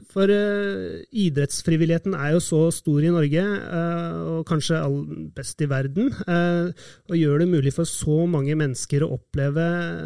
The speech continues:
mestring, eh, idrettsglede, aktivitetsglede, eh,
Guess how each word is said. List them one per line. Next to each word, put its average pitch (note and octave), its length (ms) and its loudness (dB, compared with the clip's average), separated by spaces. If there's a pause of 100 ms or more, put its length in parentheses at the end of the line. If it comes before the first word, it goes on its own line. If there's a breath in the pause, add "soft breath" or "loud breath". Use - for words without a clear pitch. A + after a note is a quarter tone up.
(320)
mestring, E3 1000 -4 (520 soft breath)
eh, D3+ 460 2 (160)
idrettsglede, D3 640 2
aktivitetsglede, D3+ 960 0 (640 soft breath)
eh, D#3 420 2